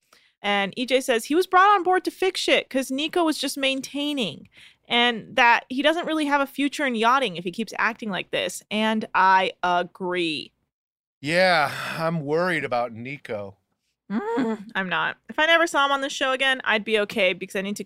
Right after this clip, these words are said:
Speaker 1: I think he needs to go home and figure his shit out first.
Speaker 2: There should be a show with all the worst people on Below Deck that get their own yacht.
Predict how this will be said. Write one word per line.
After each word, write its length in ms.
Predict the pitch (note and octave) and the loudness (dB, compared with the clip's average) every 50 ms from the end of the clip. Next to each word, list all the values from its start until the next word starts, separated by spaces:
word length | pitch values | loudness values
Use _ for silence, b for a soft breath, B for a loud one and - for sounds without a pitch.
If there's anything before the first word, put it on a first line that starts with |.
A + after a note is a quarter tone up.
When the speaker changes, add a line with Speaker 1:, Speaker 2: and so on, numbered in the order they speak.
| _ - - | _ -6 -6
Speaker 1:
I 80 | G#3+ | -4
think 140 | - G#3+ A3+ | -2 -2 -2
he 60 | A3+ | -2
needs 200 | G3+ G3 G3 - | -2 -4 -6 -6
to 80 | - F#3+ | -10 -6
go 200 | - G3 F#3+ G#3 | -2 -2 -2 0
home 280 | G#3+ G#3 F#3 F#3 F3+ - | 0 -2 -2 -2 -4 -4
and 140 | - F#3+ - | -6 -6 -4
figure 180 | F#3 - - | -4 -4 -4
his 160 | G3+ G3+ F#3 | -4 -4 -6
shit 300 | - - - - F3+ - | -6 -8 -6 -6 -6 -6
out 200 | - - - - _ _ _ _ | -6 -6 -8 -10 _ _ _ _
first. 520 | - - - - - - - - - - b b b b _ _ _ - | -8 -8 -6 -6 -6 -8 -8 -10 -10 -20 b b b b _ _ _ 2
Speaker 2:
There 160 | - E3+ G#3+ A#3+ | 6 6 6 8
should 220 | - D#4 D4+ B3+ | 6 2 4 4
be 120 | D#4 D#4 | 4 4
a 60 | D#4 A#3+ | 6 4
show 640 | - - - E3+ E3 E3 E3 D#3+ E3 D#3+ D#3+ E3 E3+ | 2 2 4 4 6 6 6 6 6 6 4 2 2
with 220 | D#3+ C#3 C3+ A#2 - _ - | 2 2 2 2 -2 _ 0
all 400 | B2 B2 B2+ B2+ B2+ C3 C3+ C3+ | 2 6 6 6 6 6 6 4
the 120 | B2+ C3 | 4 2
worst 640 | B2+ A#2+ A2+ A2+ A#2+ B2+ B2+ B2+ B2+ - - - - - | 0 0 0 0 0 0 2 0 0 -2 -6 -12 -10 -6
people 420 | - A#2+ A#2 A2+ B2+ B2 A#2+ A#2 | -4 -4 -2 -2 -4 -4 -2 0
on 260 | G#2+ G#2+ A2 G#2 G#2 | 0 0 -2 -2 -2
Below 320 | F#2+ G#2 G#2+ A2 A2 A2+ A2 | -4 -2 0 0 0 0 0
Deck 480 | G2+ A2 G#2 G2+ G#2 A2 - _ - _ _ - | -2 -2 -2 -2 -2 -4 -8 _ -20 _ _ -6
that 220 | G#2 G2 D2 D#2+ | -6 -6 -6 -4
get 140 | - G2+ F#2+ | -6 -6 -4
their 160 | - G#2 - - E2+ | -4 -6 -6 -6 -6
own 220 | G2+ G#2+ G2+ F#2+ | -6 -6 -6 -8
yacht. 340 | G2 G2 F2+ D2+ - - | -8 -8 -8 -8 -10 -10